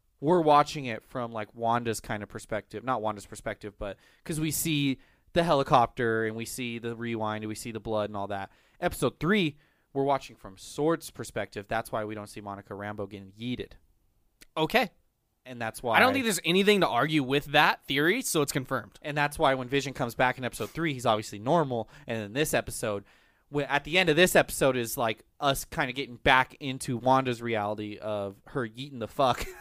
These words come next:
Speaker 1: <laughs> out of Monica
Speaker 2: <laughs>
Speaker 1: Rambeau, and then Vision just having a jump scare for the ages.
Speaker 2: Yeah, creepy as fuck. Just dead Vision standing there.
Speaker 1: I was terrified. I jumped. Watching
Speaker 2: Um,
Speaker 1: this at midnight, I s-, whew. <laughs>
Speaker 2: It's a bad visual. It was a creepy visual in Infinity War, and now that he's actually animated and talking,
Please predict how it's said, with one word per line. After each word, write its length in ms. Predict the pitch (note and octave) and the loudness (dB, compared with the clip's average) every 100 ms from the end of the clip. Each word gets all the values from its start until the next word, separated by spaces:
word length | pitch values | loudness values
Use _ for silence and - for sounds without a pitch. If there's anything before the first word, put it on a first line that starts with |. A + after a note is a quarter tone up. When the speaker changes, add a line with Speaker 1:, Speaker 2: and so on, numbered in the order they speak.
| - | -20
Speaker 1:
<laughs> 240 | - - | -20 0
out 120 | D#3+ | 2
of 140 | C3 B2+ - B3 C4 | 2 0 -2 -2 4
Monica 280 | F3+ C#3+ D3 | 6 6 4
Speaker 2:
<laughs> 20 | |
Speaker 1:
Rambeau, 540 | C#3 C3 C3 A#2+ A2+ G#2+ | 2 2 2 2 2 -2
and 100 | B2 | -6
then 100 | A#2+ | -4
Vision 480 | B2 A#2+ A2+ G#2+ A2 | -6 -4 -8 -10 -8
just 300 | G#2+ - - _ _ - | -8 -8 -14 _ _ -6
having 260 | B2+ A2+ | -4 -4
a 60 | G#2+ | -4
jump 220 | B2 A2+ | -4 -6
scare 240 | - G#2+ | -4 -4
for 120 | G2 G#2 | -4 -8
the 140 | A2 | -8
ages. 340 | F#2+ - - - _ _ _ | -8 -10 -20 -20 _ _ _
Speaker 2:
Yeah, 260 | F3 G#3 C3+ | 4 6 6
creepy 360 | - A3 G#3 D#3+ | 4 0 2 0
as 100 | - | 4
fuck. 280 | E3 B2+ | 4 4
Just 160 | E3 D3+ | 2 4
dead 220 | F#3+ F3+ | 8 8
Vision 360 | D#3 D#3+ C#3 C3+ | 8 4 4 0
standing 500 | - D#3+ C#3+ C3 B2 | 0 0 0 0 -4
there. 300 | A2 G#2 - _ _ _ | -6 -8 -12 _ _ _
Speaker 1:
I 140 | C#3+ A#2 | -4 -4
was 180 | G#2+ | -6
terrified. 400 | - G2+ F#2+ G2 | -8 -8 -8 -10
I 140 | G2+ B2 | -8 -8
jumped. 460 | A#2 G2 G2 - _ | -6 -6 -8 -20 _
Watching 260 | A#2 A2+ A2+ | 0 0 -2
Speaker 2:
Um, 40 | |
Speaker 1:
this 160 | A2+ A#2 | -6 -6
at 80 | G#2 | -6
midnight, 380 | G#2+ G#2 G#2 - | -8 -8 -12 -10
I 80 | G#2+ | -12
s-, 160 | - - _ - | -12 -18 _ 0
whew. 200 | F#4 - - - | 0 0 -6 -6
<laughs> 100 | C4 - _ | -6 -6 _
Speaker 2:
It's 80 | - | -10
a 20 | |
bad 300 | D3+ G3 G3 | 2 6 6
visual. 360 | D#3+ E3 C#3 C3+ | 8 4 4 2
It 60 | F3 | 4
was 140 | G#3 | 2
a 40 | |
creepy 380 | G#3+ - G#3+ G#3+ | 0 0 2 2
visual 460 | F3+ F#3 E3+ F#3+ E3+ | 6 6 6 4 4
in 100 | E3 | 4
Infinity 460 | D3+ D#3 D#3 E3 | 0 0 0 2
War, 340 | E3+ E3+ F#3+ F3+ | 4 4 6 6
and 80 | C#3+ | 4
now 160 | D3 | 2
that 140 | D3+ D3+ | 2 0
he's 180 | D3+ C#3+ | 0 2
actually 400 | C#3+ - C#3 - | 2 0 -6 -2
animated 560 | A#2+ D3+ D3+ D#3 D#3 | 0 2 2 2 2
and 140 | C#3 A#2+ | -2 -2
talking, 540 | A2+ A#2 D#3+ E3+ G3+ | -4 -4 -2 -4 -4